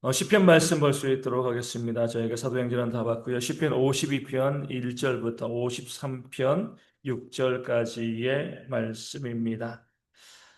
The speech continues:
아, 구약 성경 팔백사십 면에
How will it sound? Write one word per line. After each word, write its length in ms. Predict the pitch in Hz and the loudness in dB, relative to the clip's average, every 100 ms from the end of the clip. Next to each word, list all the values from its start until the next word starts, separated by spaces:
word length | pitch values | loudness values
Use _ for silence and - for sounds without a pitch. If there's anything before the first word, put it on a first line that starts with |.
| _ _ - | _ _ -14
아, 100 | 131 | -4
구약 240 | 120 135 | 4 4
성경 320 | 135 143 139 135 | 4 0 0 2
팔백사십 720 | 143 139 135 143 135 139 135 | 2 2 0 0 -2 -2 -2
면에 580 | 131 123 123 143 180 | 0 0 0 0 -2